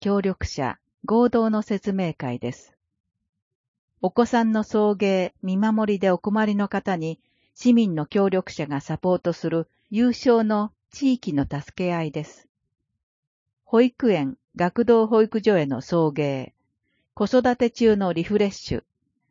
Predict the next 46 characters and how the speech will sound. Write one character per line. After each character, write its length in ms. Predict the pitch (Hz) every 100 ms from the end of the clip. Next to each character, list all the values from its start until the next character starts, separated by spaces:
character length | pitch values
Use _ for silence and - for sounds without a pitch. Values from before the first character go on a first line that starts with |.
| _ -
子 140 | 190
供 360 | 233 233 240 233
を 60 |
預 200 | 220 233
け 120 | 202 170
て 140 | 147
用 180 | 170 202
事 160 | 190 208
を 80 |
済 140 | 196 190
ま 120 | 202
せ 140 | 214
た 180 | 202 196
い 60 | 156
な 140 | 143
ど、 200 | 139 143 _ _ _ _ _ -
子 100 | 190
育 300 | 254 247 240
て 140 | 240
中 220 | - 220
の 140 | 208 196
お 60 |
困 300 | - 196 196
り 160 | 185 170
を 180 | 170 - _ _ _
地 180 | - 247
域 160 | 220 180
の 140 | 151
協 240 | - 214 208
力 200 | 208 -
者 140 | 156
が 80 | 135
サ 200 | - 160
ポ 160 | 175 156
ー 20 |
ト 140 | 135
し 140 | - 135
ま 140 | 139
す。 220 | - _ _ _ _ _ _ _ _ _ _ _ _ _
協 180 | 247 247
力 220 | 247 -
者 160 | - 165
も 160 | 139
募 140 | 120 139
集 260 | 160 147
中。 520 | - - 139 123 120